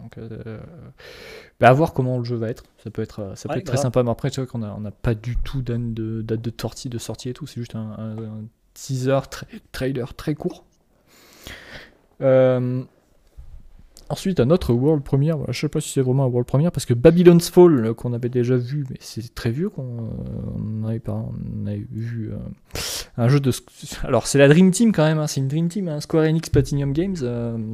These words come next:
Speaker 1: quand ils se mettent ensemble, c'est, euh, bah, ça fait Nier Automata, quoi. Donc, euh, c'est vachement bien. Et, euh, bon, c'est un R P G, ça a l'air d'être multijoueur. Mais le problème, c'est que quand tu vois le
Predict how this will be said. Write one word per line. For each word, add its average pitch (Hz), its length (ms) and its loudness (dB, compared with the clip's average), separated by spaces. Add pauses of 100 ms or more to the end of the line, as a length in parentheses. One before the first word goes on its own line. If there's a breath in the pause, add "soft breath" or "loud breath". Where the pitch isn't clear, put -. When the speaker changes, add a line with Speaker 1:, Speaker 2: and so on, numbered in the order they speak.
(240)
Speaker 1:
quand 120 240 -8
ils 127 40 -12
se - 120 -10
mettent 120 140 -6
ensemble, 117 500 -8
c'est, 110 260 -6
euh, 107 140 -6 (1000 soft breath)
bah, 113 160 -10
ça 117 120 -4
fait 117 120 -4
Nier 120 120 0
Automata, 117 440 0
quoi. 208 140 -6 (380 loud breath)
Donc, 135 240 4
euh, 135 640 6
c'est 143 240 0
vachement 147 320 4
bien. 233 240 0 (420)
Et, 147 260 4
euh, 139 500 4
bon, 120 100 -2
c'est 117 240 -4
un 117 180 -2
R - 120 -6
P 127 140 0
G, 175 200 2
ça 180 140 2
a - 20 6
l'air 196 140 2
d'être 143 180 2
multijoueur. 139 640 0 (1000 loud breath)
Mais 127 260 0
le - 40 -6
problème, 160 420 2
c'est 123 180 -2
que 113 100 -8
quand 135 180 -8
tu - 280 -18
vois 127 180 -6
le 110 240 -6